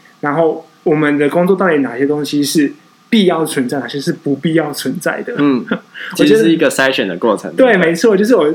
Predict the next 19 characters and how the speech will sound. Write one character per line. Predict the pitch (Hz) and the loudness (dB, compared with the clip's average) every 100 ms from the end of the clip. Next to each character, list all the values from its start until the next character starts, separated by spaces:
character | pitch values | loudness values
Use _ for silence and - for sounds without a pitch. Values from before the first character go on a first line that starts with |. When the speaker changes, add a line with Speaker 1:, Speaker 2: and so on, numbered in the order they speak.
| - | -2
Speaker 1:
乘 | - 180 | -2 2
过 | 226 | 2
这 | 226 226 | 4 4
样 | 220 202 | 2 0
的 | |
过 | 196 | -2
程 | 190 151 147 175 | -2 -2 -4 -2
中， | 165 | -2
我 | 156 | -2
发 | 135 143 | -2 -4
现 | 143 165 151 - - - - | -2 -2 -4 -10 -20 -14 -4
好 | 156 | 0
像 | 247 | 2
其 | - | 2
实 | 208 | 0
很 | 160 | 0
多 | 156 | 0
东 | 175 185 | 2 2
西 | 180 185 180 190 | 2 2 2 0